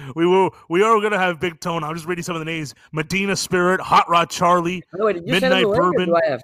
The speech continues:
Speaker 2: or do I, do I send it?
Speaker 1: I, I just, I just sent it to him. I just sent it
Speaker 2: Okay,
Speaker 1: to him.
Speaker 2: cool.
Speaker 1: It works. Um, Dynamic One, uh, Helium, Hidden Stash, and then the favorite, Essential Quality, Rock Your World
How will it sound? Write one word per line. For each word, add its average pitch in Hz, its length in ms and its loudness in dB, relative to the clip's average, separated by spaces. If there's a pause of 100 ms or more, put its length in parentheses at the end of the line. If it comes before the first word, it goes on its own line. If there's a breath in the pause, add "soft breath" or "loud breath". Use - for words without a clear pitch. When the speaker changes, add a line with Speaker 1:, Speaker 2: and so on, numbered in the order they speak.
Speaker 2:
or 131 80 -6
do 135 160 -2
I, 143 100 0
do 135 300 -6
I 139 60 0
send 117 280 -8
it? 120 120 -16 (300)
Speaker 1:
I, 196 180 4
I 202 80 0
just, 220 180 -6
I 208 80 0
just 202 200 -6
sent 170 160 -6
it 139 80 -14
to 113 120 -12
him. 98 100 -20
I 117 80 -14
just 139 160 -12
sent 131 140 -8
it 143 40 0
Speaker 2:
Okay, 143 80 -2
Speaker 1:
to 135 60 -6
him. 113 60 -10
Speaker 2:
cool. 104 200 -14 (1120)
Speaker 1:
It 139 80 -8
works. - 380 -16 (360 soft breath)
Um, 139 400 0 (320 soft breath)
Dynamic 180 580 0
One, 170 420 -2 (580)
uh, 147 300 -2
Helium, 185 840 0 (400)
Hidden 190 360 -2
Stash, 180 840 -2 (640)
and 135 100 -12
then 160 200 -6
the 151 80 -6
favorite, 175 440 -4
Essential 165 380 -6
Quality, 165 600 -4 (840)
Rock 196 300 0
Your 196 180 0
World 190 500 0